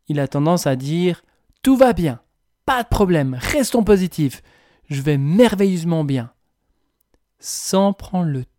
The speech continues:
temps de sentir vraiment au fond de lui comment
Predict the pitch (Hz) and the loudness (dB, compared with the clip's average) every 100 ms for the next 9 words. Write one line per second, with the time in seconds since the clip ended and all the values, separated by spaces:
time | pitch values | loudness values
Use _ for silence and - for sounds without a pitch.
0 | _ - 214 214 185 _ _ - 135 123 | _ -4 0 0 -2 _ _ -12 -10 -8
1 | - 165 151 - 135 123 127 135 185 180 | -6 -6 -6 -6 -6 -6 -8 -4 -2 0
2 | 156 - - 180 - 147 131 131 185 _ | -2 -6 -14 -12 -6 -4 -4 -6 -10 _
3 | _ _ _ _ _ _ _ _ _ - | _ _ _ _ _ _ _ _ _ -6
4 | 202 175 139 147 | -4 -4 -6 -10